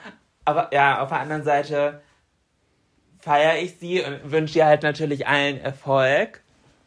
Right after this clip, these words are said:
Aber dann ist halt kein Geheimtipp mehr. Deswegen erzähle ich es euch jetzt ja auch hier. Gern geschehen für den Tipp. <laughs> Ähm, ich glaube tatsächlich, ich würde,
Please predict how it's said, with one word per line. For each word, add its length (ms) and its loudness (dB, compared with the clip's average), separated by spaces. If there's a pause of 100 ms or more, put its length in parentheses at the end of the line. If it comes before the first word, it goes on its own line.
(140)
Aber 120 6
dann 160 0
ist 120 -10
halt 120 -4
kein 240 2
Geheimtipp 460 0
mehr. 240 -4
Deswegen 460 0
erzähle 340 -4
ich 80 -8
es 40 -8
euch 140 -6
jetzt 180 -12
ja 100 -12
auch 120 -10
hier. 200 -12 (800)
Gern 220 2
geschehen 380 -10
für 120 -10
den 180 -8
Tipp. 200 -6 (520)
<laughs> 100 -12 (280)
Ähm, 520 0 (800)
ich 160 0
glaube 240 4
tatsächlich, 540 -2 (100)
ich 240 -6
würde, 580 0